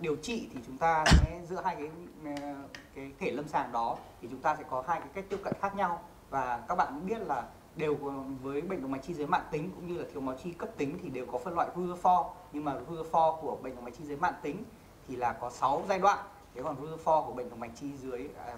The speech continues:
của thiếu máu chi dưới cấp tính thì là có ba giai đoạn. Thì đấy là một số điểm chúng tôi xin phép được chia sẻ về, à, cái sự phân biệt giữa thiếu máu chi dưới cấp tính và thiếu máu chi dưới mạn tính mức độ nặng. À, về cái chỉ số A B I thì chúng tôi không thấy có sự khác biệt nào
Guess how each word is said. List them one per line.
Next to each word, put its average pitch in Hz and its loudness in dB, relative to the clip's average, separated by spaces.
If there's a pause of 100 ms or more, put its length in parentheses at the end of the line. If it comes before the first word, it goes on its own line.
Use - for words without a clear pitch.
của 120 -8
thiếu 131 -8
máu 123 -2
chi 165 -8
dưới 131 -4
cấp - -2
tính 147 -2
thì 117 -6
là 113 -6
có 123 0
ba 147 4
giai 147 -2
đoạn. 147 6 (340)
Thì 123 -10
đấy 123 -2
là 165 -2
một 175 -4
số 135 -6
điểm 180 0
chúng - -12
tôi 156 -2
xin 156 -10
phép 190 -2
được - -8
chia 170 -2
sẻ 165 0 (340)
về, 120 0
à, 113 0 (600)
cái 117 -2
sự 175 -4
phân 165 -2
biệt 165 4
giữa 127 -2
thiếu 139 -4
máu 127 2
chi 165 -6
dưới 135 -4
cấp - -4
tính 143 0
và 139 -2
thiếu 127 -6
máu 117 -2
chi 160 -8
dưới 127 -4
mạn 160 2
tính 139 -6
mức 190 -8
độ 156 -4
nặng. 160 4 (460)
À, 123 2
về 143 2
cái 147 -2
chỉ 196 -6
số 147 0
A 180 2
B 190 0
I 190 4
thì 131 -4
chúng 147 -12
tôi 196 -4
không 190 -8
thấy 160 -2
có 165 -4
sự 180 -6
khác 214 6
biệt 165 0
nào 131 4